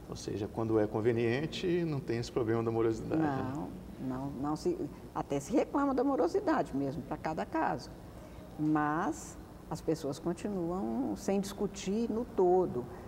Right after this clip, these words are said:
Speaker 2: quer dizer, num contexto mais geral, mais pontualmente.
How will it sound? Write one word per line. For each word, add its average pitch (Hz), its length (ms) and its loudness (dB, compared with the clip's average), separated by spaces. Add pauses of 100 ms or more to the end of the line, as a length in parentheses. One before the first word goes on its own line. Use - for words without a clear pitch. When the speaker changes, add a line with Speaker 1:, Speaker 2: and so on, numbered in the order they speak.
(160)
Speaker 2:
quer - 80 -6
dizer, 156 140 0
num 170 120 4
contexto 185 460 2
mais 180 220 0
geral, 156 500 -2 (680)
mais 160 220 6
pontualmente. 147 960 -2